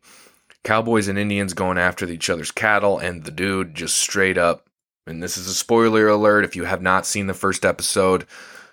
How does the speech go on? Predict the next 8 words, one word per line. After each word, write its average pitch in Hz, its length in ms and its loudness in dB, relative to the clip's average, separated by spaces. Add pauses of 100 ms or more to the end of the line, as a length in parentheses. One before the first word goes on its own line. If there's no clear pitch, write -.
(160)
do 95 180 -2
not 98 300 2
continue 98 440 -2
listening 92 380 -2
or 82 100 -4
fast 92 380 0
forward, 87 500 0
but 82 300 2